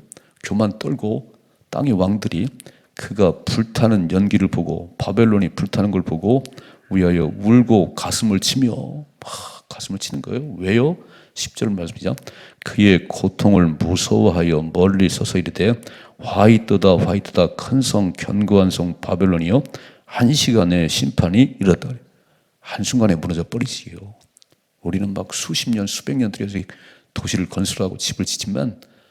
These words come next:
하나님은 한 시간에 막 무너뜨립니다. 이 하나님을 바라보셔야 돼요. 힘도 없는 인간들이요,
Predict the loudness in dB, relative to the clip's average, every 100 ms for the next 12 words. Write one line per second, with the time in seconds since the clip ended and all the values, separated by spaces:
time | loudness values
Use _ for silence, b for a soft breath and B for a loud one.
0 | b b -14 -10 -10 -12 -14 -6 -4 -2
1 | -4 -8 -12 -12 -10 -8 -8 -10 -14 -20
2 | _ _ _ _ _ _ _ _ -10 -4
3 | 0 2 4 4 6 4 2 2 0 -2
4 | -6 -12 b b b b b b b b
5 | _ -12 -10 -6 0 2 0 0 -2 -2
6 | -6 -6 -8 -12